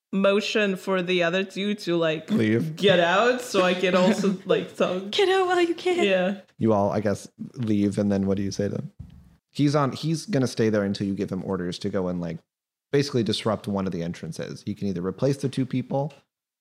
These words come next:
Speaker 2: um, maybe, uh, convince them to go and do something else,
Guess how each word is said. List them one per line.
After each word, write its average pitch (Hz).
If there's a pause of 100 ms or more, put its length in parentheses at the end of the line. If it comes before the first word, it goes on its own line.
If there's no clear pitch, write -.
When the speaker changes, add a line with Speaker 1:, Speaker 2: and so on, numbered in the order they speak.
(140)
Speaker 2:
um, 95
maybe, 104 (180)
uh, 92
convince 98
them 98
to 107
go 95
and 92
do 87
something 90
else, 110